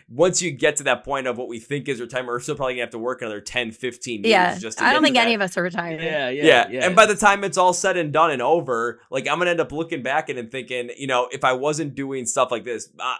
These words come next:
Speaker 1: s-, having a podcast, talking to you right now, at, at my age of twenty-eight, I'd be like, "I would regret it every step of the way."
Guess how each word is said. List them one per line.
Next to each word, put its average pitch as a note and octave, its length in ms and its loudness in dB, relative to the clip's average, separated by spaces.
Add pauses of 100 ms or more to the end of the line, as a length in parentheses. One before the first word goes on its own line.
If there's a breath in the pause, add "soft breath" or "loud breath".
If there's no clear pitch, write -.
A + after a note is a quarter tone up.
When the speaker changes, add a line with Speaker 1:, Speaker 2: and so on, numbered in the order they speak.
Speaker 1:
s-, - 240 -8
having C#3+ 260 0
a B2 40 -6
podcast, A#2+ 520 -2
talking B2+ 360 -2
to A#2 40 -4
you A2+ 240 -8
right A2 240 0
now, G#2 340 -8 (600 soft breath)
at, D3 220 6
at E3 260 4
my D#3+ 160 4
age D3+ 200 0
of B2+ 80 -6
twenty-eight, C#3 540 -4
I'd B2+ 100 -4
be C#3 60 -8
like, C3 160 -8
"I C#3 80 2
would G3 160 4
regret C3+ 400 0
it B2 120 0
every A#2+ 300 -4
step B2+ 320 -4
of A2+ 60 -4
the G#2 80 -4
way." G#2+ 340 -2